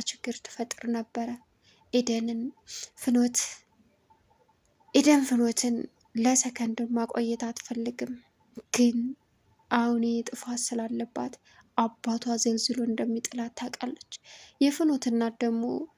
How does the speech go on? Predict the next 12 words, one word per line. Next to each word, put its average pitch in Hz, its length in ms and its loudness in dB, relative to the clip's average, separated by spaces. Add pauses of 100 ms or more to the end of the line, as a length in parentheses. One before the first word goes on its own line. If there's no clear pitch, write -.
(140)
«ልጄ 254 280 6
የሆነ 240 420 2
ነገር 233 320 -2
ሆና 233 320 -4
ነው 240 160 -6 (480)
እንጂ 240 220 8 (120)
በሰላሟ 233 600 2
እንደዚህ 240 460 -2 (460)
ውስጤ 247 340 4
አይረበሽም» 233 760 -4
እያሉ 226 340 0
ይጨነቃሉ። 240 760 -2